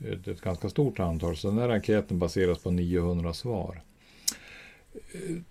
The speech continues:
begränsningen i fysisk aktivitet, det var ju en av de första kriterierna, och den här illustrerar det. När det gäller ansträngande fysisk aktivitet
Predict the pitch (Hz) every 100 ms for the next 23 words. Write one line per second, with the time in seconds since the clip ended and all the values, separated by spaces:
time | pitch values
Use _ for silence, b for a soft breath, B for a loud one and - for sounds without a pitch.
0 | - - - - 123 139 147 180 202 185
1 | - 151 139 131 - 147 143 - 127 -
2 | 120 - 117 117 - 135 92 - 107 104
3 | 98 90 90 87 82 82 - 92 - -
4 | 95 101 85 92 87 80 82 120 117 120
5 | 127 170 143 123 - - 135 113 87 80
6 | 80 78 - B B B B 104 120 143
7 | 151 147 143 165 165 156 127 110 - 160
8 | 165 151 123 95 92 87 101 95 - 87
9 | - 90 - 92 82 104 92 76 -